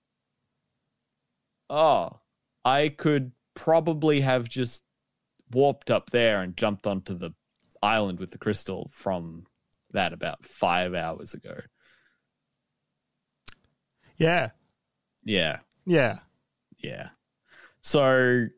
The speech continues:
Speaker 1: that was, that was a fun realization. But Sam hadn't seen me, uh, start the, the, the, the crystal quests. And so I was like, "Hey, Sam, watch this." And I, and I found the crystal,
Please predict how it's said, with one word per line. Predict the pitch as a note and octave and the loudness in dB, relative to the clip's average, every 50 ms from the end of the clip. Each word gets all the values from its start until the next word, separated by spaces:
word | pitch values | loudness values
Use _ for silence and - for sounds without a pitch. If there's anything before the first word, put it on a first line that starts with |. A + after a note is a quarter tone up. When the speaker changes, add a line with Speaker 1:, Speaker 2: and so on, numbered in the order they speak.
| _ _ _ _ - | _ _ _ _ -2
Speaker 1:
that | D#3 D#3+ D#3+ | 0 2 2
was, | D3 C3 A#2+ A2 | 2 2 2 2
that | - E3 D3 | 2 0 2
was | D3 B2+ B2 | 2 0 0
a | A#2 | 0
fun | - A#2 G#2+ | 0 0 0
realization. | G2 G2 F2+ F2 F2+ F2 G2 F2+ F2+ - - F#2+ F2+ - - _ _ | 0 -2 -2 -2 -2 -4 -6 -8 -8 -10 -12 -14 -16 -16 -20 _ _
But | C#3+ D3 - | -2 0 2
Sam | - G3 G#3+ A#3 | 2 2 4 4
hadn't | A3 G3+ F#3+ F3+ D3+ - | 4 2 2 0 -2 -2
seen | - D#3+ D#3+ E3 D#3+ D3+ | 0 0 2 2 2 2
me, | C#3+ C3 B2+ A#2+ A#2+ A#2 A2+ - _ _ _ _ _ _ _ A2+ | 2 2 4 2 2 0 -2 -8 _ _ _ _ _ _ _ 2
uh, | A2+ A2 G#2+ G2+ G2+ G2 - A#2+ G#2+ - _ | 2 4 4 2 0 -2 -4 -10 -12 -10 _
start | - - - B2 A#2+ A#2+ A#2+ - | -12 -2 2 4 4 4 2 0
the, | A2+ A2+ A2+ G#2+ G#2 G2+ G2 F#2+ F#2 F#2 F2 - | -2 -2 -2 0 0 0 -2 -2 -4 -6 -8 -6
the, | F#2 G#2 G2 F#2+ F#2 E2+ E2 _ | -2 0 0 0 -2 -4 -6 _
the, | G2 F#2 F2+ - _ _ _ _ - | -4 -4 -4 -6 _ _ _ _ -6
the | F#2+ F#2+ | -6 -4
crystal | - A#2+ A2+ - G2+ F#2+ | -2 -4 -4 -2 -4 -8
quests. | - - F2 E2+ E2+ - - - | -6 -6 -6 -6 -6 -10 -10 -8
And | G#2+ F#2 | -8 -6
so | - G#2 | -2 -2
I | F#2+ F#2+ | 0 0
was | F#2 F#2+ | 0 0
like, | G#2+ F2+ - | -2 0 0
"Hey, | A2 A2 | 0 -2
Sam, | G2 - G#2+ F2 E2 | 0 0 0 0 0
watch | F2 F2+ - - | -2 -6 -6 -6
this." | E2+ D#2 - - - | -10 -10 -10 -10 -6
And | F#2 F#2 | -2 -2
I, | F#2 F#2 - | -2 -2 -2
and | - F#2 | -2 -2
I | F#2 | -2
found | - - A2+ A2+ A#2 A2+ | 0 0 0 2 2 0
the | G#2 | -2
crystal, | - G2+ F2+ - - F#2 - - - | -2 -2 -4 -4 -6 -8 -10 -10 -12